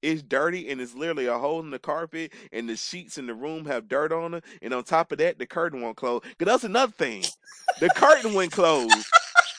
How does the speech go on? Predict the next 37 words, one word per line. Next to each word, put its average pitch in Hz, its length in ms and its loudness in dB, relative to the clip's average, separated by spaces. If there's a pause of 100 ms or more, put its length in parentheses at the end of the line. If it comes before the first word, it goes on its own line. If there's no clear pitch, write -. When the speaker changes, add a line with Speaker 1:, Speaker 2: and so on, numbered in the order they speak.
(1700)
Speaker 1:
Lady 226 200 6
Godiva, 214 560 2 (200)
the 170 100 2
curtain 277 380 8
wouldn't 233 200 0
fucking, 196 300 -2 (260)
the 190 140 4
curtain 247 480 6
wouldn't 226 200 -2
fucking 214 280 0
close. 143 560 4 (1400)
Speaker 2:
Yeah. 330 300 0 (600)
Speaker 1:
Like, 185 220 6 (140)
I 165 100 6
get, 220 320 4
only, 240 320 6
only 277 220 2
possible 220 500 4
this 202 160 -6
whole 202 220 4
room 202 220 -2
was 165 120 -4
the 143 160 -2
A 170 160 0
C 196 220 -10
was 143 180 -8
working, 123 380 -2 (300)
but 160 120 6
I 175 80 6
couldn't 262 300 -4
wa-, 226 200 2
but 139 160 -4 (200)
I 160 100 6
couldn't 285 320 -4
watch 214 260 2
T 190 200 -8
V 160 340 -10